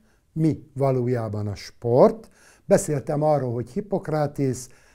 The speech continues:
rendkívül fontosnak tartotta az étrend és a testedzés harmonikus egyensúlyának megteremtését. Logikus, hiszen az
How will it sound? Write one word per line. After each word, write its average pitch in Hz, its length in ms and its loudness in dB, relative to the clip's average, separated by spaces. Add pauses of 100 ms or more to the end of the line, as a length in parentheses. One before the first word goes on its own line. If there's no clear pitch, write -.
rendkívül 139 600 2
fontosnak 127 540 -6
tartotta 123 760 -4
az 107 320 -10
étrend 170 680 2 (180)
és - 240 -8
a 131 200 -6
testedzés 127 760 0
harmonikus 120 680 -4
egyensúlyának 117 880 -4
megteremtését. 98 1160 -10 (720)
Logikus, 175 760 4 (260)
hiszen 160 680 2 (260)
az 143 360 0